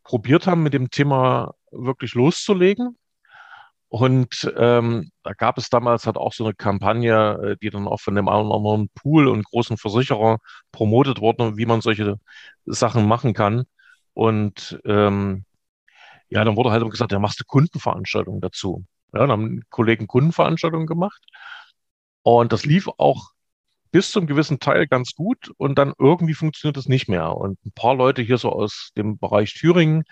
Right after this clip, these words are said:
oder Sachsen, die haben halt gesagt, „Hä, kannst du mal mit hinkommen, wenn die Leute da blöde Fragen stellen, dass du mir da ein bisschen helfen kannst, fachlich?“ Und ich gesagt, „Okay, wenn ich's einrichten kann, komm da hin.“ Hab mich in eine Ecke gesetzt und das lief immer nach dem gleichen Muster. Die Säle waren voll.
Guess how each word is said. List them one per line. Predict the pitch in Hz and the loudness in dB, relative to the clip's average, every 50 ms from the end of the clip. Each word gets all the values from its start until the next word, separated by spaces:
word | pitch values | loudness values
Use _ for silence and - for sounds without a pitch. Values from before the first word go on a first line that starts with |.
| - - - - - - - - - | -18 -20 -18 -16 -16 -16 -18 -12 -4
oder | 117 110 110 | 0 0 0
Sachsen, | 98 - 117 - - - 147 135 | 2 2 0 0 0 -2 -2 2
die | 123 117 | 2 2
haben | 113 120 | 2 2
halt | 123 117 | 0 -2
gesagt, | 113 110 120 - - | -2 -4 -4 -4 -4
„Hä, | 98 113 135 147 - _ | -4 -2 -2 -2 -4 _
kannst | - - - 135 - - | -12 -14 -12 -12 -8 -2
du | 120 | -2
mal | 120 120 | 0 0
mit | 123 - | 0 2
hinkommen, | 120 151 180 180 - - 151 139 139 135 127 | 2 4 2 2 2 0 0 0 0 0 -2
wenn | 123 120 117 | -2 -2 -4
die | 117 | 0
Leute | 113 120 117 120 113 | 0 0 0 2 -2
da | |
blöde | 117 - 123 120 113 120 | -2 0 0 -2 -2 -2
Fragen | - - 127 139 143 143 135 | -2 2 2 2 2 0 -4
stellen, | - - 127 127 127 127 127 123 123 _ - - - - - _ - | -6 -2 0 0 2 2 0 0 -4 _ -12 -20 -20 -20 -20 _ 0
dass | - 113 104 - 90 - - | 0 0 0 0 -6 -8 -6
du | - 123 110 | -4 -2 0
mir | 113 117 | 2 2
da | 110 117 | 4 4
ein | 113 110 | 2 2
bisschen | 101 110 113 104 | 0 0 2 2
helfen | 101 120 160 165 - 147 | 4 4 2 2 -2 -8
kannst, | - - 127 131 135 127 - - _ _ | -4 -2 -2 -2 -2 -2 -6 -8 _ _
fachlich?“ | - - 143 139 - - 135 135 127 - - - 151 _ _ - | -4 -4 -4 -2 0 0 0 0 0 -2 -6 -12 -16 _ _ -12
Und | - 101 | -10 -10
ich | 98 | -8
gesagt, | 101 107 - | -6 -4 -4
„Okay, | 92 - - 110 123 127 123 120 110 110 | -4 -2 0 2 2 2 2 0 -2 -6
wenn | 110 98 | -6 -8
ich's | 98 - | -6 -2
einrichten | - 107 110 110 110 - - 107 | -2 -2 -2 -4 -8 -8 -4 -4
kann, | 104 104 104 - | -2 -2 -4 -2
komm | - 110 107 | -2 -2 0
da | 104 | 0
hin.“ | 98 113 156 196 180 _ - - - - - | 2 2 2 2 0 _ -10 -18 -16 -6 -4
Hab | - 117 131 | -2 0 0
mich | 123 - | 0 2
in | 120 113 | 4 4
eine | 110 117 | 4 4
Ecke | 131 - 175 | 2 0 -2
gesetzt | 151 151 123 131 151 143 - - | -4 -4 0 2 2 0 0 -8
und | 117 104 | -10 -10
das | 113 - - | -10 -4 -2
lief | 143 156 151 - _ _ - - | -2 -2 -2 -4 _ _ 0 2
immer | 190 214 240 247 240 208 | 4 4 4 2 2 2
nach | 185 180 170 | 2 0 0
dem | - - 147 139 | 0 -2 -6 -2
gleichen | 135 131 139 160 165 - 160 139 | 0 0 0 0 -2 -2 -2 0
Muster. | 143 160 - - - 92 98 - _ _ _ _ _ - - - - - _ _ _ _ _ _ _ _ _ _ _ _ _ _ _ _ - | 0 -2 -2 -4 -6 -8 -8 -8 _ _ _ _ _ -20 -20 -20 -20 -20 _ _ _ _ _ _ _ _ _ _ _ _ _ _ _ _ -6
Die | - 120 113 | -2 -2 -2
Säle | - 127 123 147 170 175 160 135 | 2 4 4 4 4 4 2 2
waren | 123 120 123 127 123 | 2 2 2 2 0
voll. | 120 - - - - 127 113 98 - 101 | -4 -8 -14 -2 0 2 2 2 0 -4